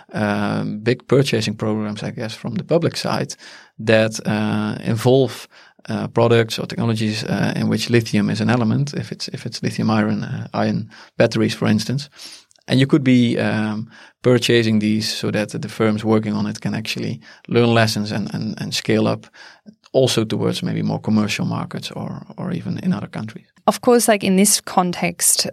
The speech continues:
Speaker 2: all of these technologies that the government wants to invest in is more about trying to manage the impact of climate change.
Speaker 1: Mm.
Speaker 2: And climate change is probably the biggest societal issue that we need to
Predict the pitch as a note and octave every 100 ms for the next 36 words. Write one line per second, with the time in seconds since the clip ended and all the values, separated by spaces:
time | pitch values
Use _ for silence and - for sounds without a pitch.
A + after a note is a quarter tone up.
0 | _ F#3+ F#3 F#3 - F3 E3+ E3+ - -
1 | F3 E3+ E3+ E3 E3 - E3 - E3+ E3
2 | E3+ E3+ - F3 - E3+ E3 E3 - E3+
3 | E3 F3 E3+ E3 E3 E3 - - F#3 E3
4 | D#3+ E3 - - - E3 E3 E3 - -
5 | E3 D#3+ D#3+ D#3+ E3 D#3+ - E3 E3 -
6 | - - A3+ F#3 - C#3+ D3+ - - -
7 | A2+ G#2 A2+ - F#3+ F3 F3 - A#3 B3
8 | B3 - G#3 F#3+ F#3+ E3+ - - F#3 E3+
9 | E3 - E3+ F#3 F#3+ F#3 - E3+ E3 D#3+
10 | E3+ E3+ - - E3 D#3+ D#3+ D3+ F3 E3+
11 | E3 E3 E3 E3